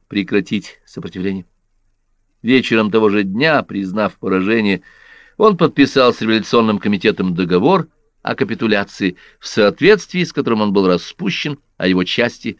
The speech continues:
сложили оружие. В других областях России ситуация следовала самым разнообразным сценариям.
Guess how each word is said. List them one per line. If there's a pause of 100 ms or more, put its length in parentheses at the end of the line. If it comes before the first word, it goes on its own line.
(160)
сложили
оружие. (1400)
В
других
областях
России
ситуация
следовала
самым
разнообразным
сценариям.